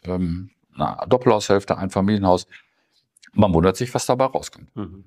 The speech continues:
Speaker 1: Weil das dann auch so einen Sympathiefaktor bringt, ne?
Speaker 2: Also bei den älteren Leuten sich auf deren Mediengewohnheiten einstellen.
Speaker 1: Ja.
Speaker 2: Ich kenne auch Beispiele, wenn ich dann doch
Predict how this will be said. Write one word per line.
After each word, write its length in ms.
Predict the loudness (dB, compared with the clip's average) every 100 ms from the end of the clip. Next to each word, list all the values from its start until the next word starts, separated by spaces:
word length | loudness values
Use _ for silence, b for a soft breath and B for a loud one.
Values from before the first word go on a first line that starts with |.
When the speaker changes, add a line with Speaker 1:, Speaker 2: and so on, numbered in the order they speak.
| _
Speaker 1:
Weil 180 | 0 2
das 260 | 2 0 0
dann 200 | 0 2
auch 200 | 0 0
so 120 | -4
einen 120 | -2
Sympathiefaktor 920 | -2 -4 -6 -6 -8 -8 -8 -6 -6
bringt, 340 | -8 -12 -14 -10 -6
ne? 200 | -6 -8
Speaker 2:
Also 340 | -10 -8 -8 -10
bei 180 | -10 -6
den 180 | -6
älteren 380 | -2 -2 0 -2
Leuten 280 | -2 -2 -4
sich 240 | -6 -2
auf 160 | -2 -2
deren 420 | 2 2 2 -2
Mediengewohnheiten 920 | -2 0 0 0 0 2 2 0 -2 -4
einstellen. 400 | -4 -2 2 4
Speaker 1:
Ja. 100 | 2 -6 B B B -6
Speaker 2:
Ich 180 | -6 2
kenne 240 | 2 2
auch 160 | -2 -2
Beispiele, 400 | -2 0 0 4
wenn 100 | 2
ich 120 | 2
dann 320 | 0 -2 -10 _ _ _ 2
doch 420 | 2 2 -6